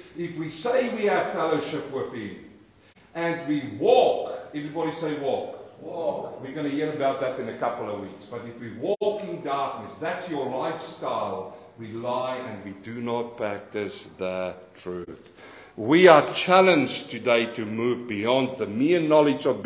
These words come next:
of Je-, of just knowing about Jesus, but to have a personal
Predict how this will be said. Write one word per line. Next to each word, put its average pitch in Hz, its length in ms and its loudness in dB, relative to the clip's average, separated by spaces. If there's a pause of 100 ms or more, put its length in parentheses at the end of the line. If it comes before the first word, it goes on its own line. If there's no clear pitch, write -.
(120)
of 110 180 -2
Je-, 120 260 -2 (280)
of 104 120 -2
just 143 240 2
knowing 127 320 8
about 135 520 10
Jesus, 104 720 -2 (640)
but 104 200 -2
to 107 80 4
have 98 180 6
a 95 80 -2
personal 117 1000 4